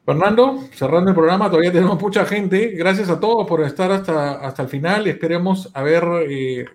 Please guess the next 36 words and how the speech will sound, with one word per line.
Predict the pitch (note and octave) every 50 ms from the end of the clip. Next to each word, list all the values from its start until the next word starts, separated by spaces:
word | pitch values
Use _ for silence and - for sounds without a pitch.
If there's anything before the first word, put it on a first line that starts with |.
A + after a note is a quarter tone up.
| _ _ - -
respondido, | B2 A#2+ - B2+ B2 C#3+ F3+ G3 F#3 E3 D#3 C#3+ C3+ C3 B2 A#2+ - _ -
creo | C#3+ D#3 D#3 C#3+
que | D3 D3+
hemos | D3+ D#3+ E3
respondido | D3 C#3 C3+ B2+ C#3+ D3+ D3 D3+
casi | - D#3+ - - - C3
todas | - - F#3 F3+ E3
las | D3+ C#3
preguntas. | - D3 D3+ D#3+ E3+ E3+ - F#3+ G3 - _ _ _ _ _ _ _ _
Solo | _ - D#3 D#3+ E3+
nos | D#3+ D3 C#3
faltó | - C3 C3 C3+ D#3+ E3
la | E3+ E3 D#3+
de | C#3+ C3 C#3
Otto, | D3+ E3+ E3 E3+ E3+ G3 A#3+ - _ _ _ _ _ _ _ _ _ _ _
eh, | - C3 B2+
pero | B2+ C3+ B2+ B2+ A#2+
que | B2 C3+
de | C3 C3+ B2+
alguna | C#3 D#3 E3+ F#3
manera | F3+ E3+ E3 F3 E3+ F3+ F3+ F3+ F3 F3
ya | D3+ C#3+ D3+ D#3
la | D#3+
habíamos, | D#3+ E3 F3 F3 F3 F3 E3+ D#3+ D#3
este, | D3 C3 - - C3 A#2+ A#2 - - -
respondido | A#2+ A#2+ - - B2 C3+ D3+ E3 E3+ E3
sobre | - D#3+ D3 C3+
el | B2+ B2
inicio, | C3 D#3+ F3+ F3 - - C#3 B2
¿no? | C#3 E3 A#3+ C#4 _ _ _ _ _ _ _ _ _ _ -
Eh, | - B2+ B2 B2 A#2+ A#2
mejor | A#2+ A#2 - D3+
dicho, | E3 D#3+ - A#2+
la | B2+
respondió | B2 A#2 - - A#2+ A#2+ C#3 D3 D#3 D3
Charles, | - F#3 E3+ D#3 D3+ D3+ D#3+ E3 - - - _